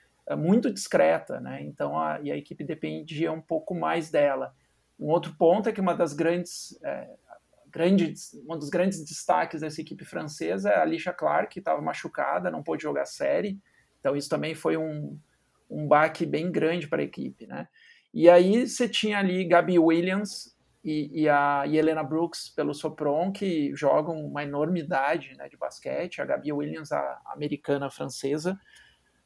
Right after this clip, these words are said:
ah, dominou nesse primeiro jogo com, com vinte e quatro pontos, cinco rebotes. E a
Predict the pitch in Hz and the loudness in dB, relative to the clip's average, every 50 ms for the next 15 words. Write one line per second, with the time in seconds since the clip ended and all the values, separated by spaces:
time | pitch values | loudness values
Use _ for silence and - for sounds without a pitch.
0 | _ - 131 131 131 127 131 131 127 - - - - - 160 165 165 165 160 156 | _ -8 -4 -4 -2 -2 -2 -4 -4 -6 -10 -10 -6 -4 -2 0 0 2 2 4
1 | 165 185 208 196 - - 156 147 147 147 147 131 131 135 143 170 185 180 156 - | 4 4 2 0 -2 -4 -4 -2 -2 -2 -2 -2 -2 0 0 0 0 -2 -4 -8
2 | 147 143 143 139 - 139 139 131 143 143 - - - 147 139 - - - 135 131 | -10 -10 -12 -12 -14 -14 -14 -12 -14 -14 -8 -2 -2 -2 -2 -4 -8 -8 -8 -6
3 | 143 160 147 147 - - 151 - - 143 - 113 120 127 135 151 170 - - - | -6 -8 -10 -12 -14 -14 -14 -12 -12 -12 -10 -8 -6 -4 -2 -2 -4 -6 -10 -18
4 | - - _ _ _ _ _ _ _ _ _ - - 156 160 160 160 165 165 156 | -20 -20 _ _ _ _ _ _ _ _ _ -2 2 6 8 8 10 8 8 6
5 | 147 139 139 135 | 4 0 -2 -6